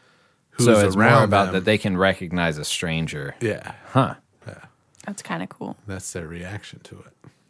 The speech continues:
Speaker 2: Pretty crazy.
Speaker 3: That's what I'm gonna start doing.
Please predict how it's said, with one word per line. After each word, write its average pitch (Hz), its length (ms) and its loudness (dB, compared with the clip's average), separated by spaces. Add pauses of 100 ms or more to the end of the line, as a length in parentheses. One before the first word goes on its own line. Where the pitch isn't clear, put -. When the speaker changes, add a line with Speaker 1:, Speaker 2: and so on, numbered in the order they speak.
Speaker 2:
Pretty 78 260 -8
crazy. 104 760 0
Speaker 3:
That's 101 200 -10
what 170 100 -6
I'm 170 120 -6
gonna - 120 -8
start - 240 -16 (160)
doing. 190 180 -14